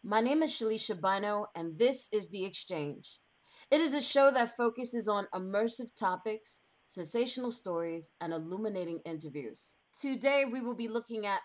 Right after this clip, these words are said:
romance from the perspective of an eccentric and larger-than-life human being, Lorde, C E E of Every Entertainment and The Laugh Lab.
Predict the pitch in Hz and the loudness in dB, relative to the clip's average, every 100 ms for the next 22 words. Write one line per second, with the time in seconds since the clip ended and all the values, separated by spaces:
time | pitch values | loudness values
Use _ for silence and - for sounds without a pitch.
0 | 180 247 269 208 190 190 - 185 180 185 | 0 0 2 0 -4 -8 -12 -12 -12 -8
1 | - 247 262 262 214 202 175 185 175 180 | -6 -2 -4 -2 -6 -6 -8 -10 -6 -8
2 | 175 - 269 294 302 302 302 - 180 175 | -6 -4 -4 -4 -4 -6 -8 -10 -10 -2
3 | 214 262 233 247 220 208 208 208 - 208 | 2 2 0 -4 -4 -4 -4 -6 -10 -12
4 | 190 180 196 214 240 - _ _ - 226 | -12 -10 -6 -6 -6 -10 _ _ -12 -2
5 | 269 214 170 - _ _ - - 330 - | 0 0 -2 -10 _ _ -10 -2 -2 -2
6 | 277 262 254 226 214 202 - 240 247 269 | -6 -6 -8 -4 -4 -4 -4 -2 -2 -4
7 | 247 240 233 226 240 208 190 196 _ - | -4 -6 -6 -10 -8 -6 -6 -10 _ -8
8 | 196 220 277 240 _ _ - 220 185 196 | -4 -4 -4 -8 _ _ -4 -4 0 2
9 | 226 240 233 - - 208 190 143 - | 4 4 2 -10 -6 0 0 0 -6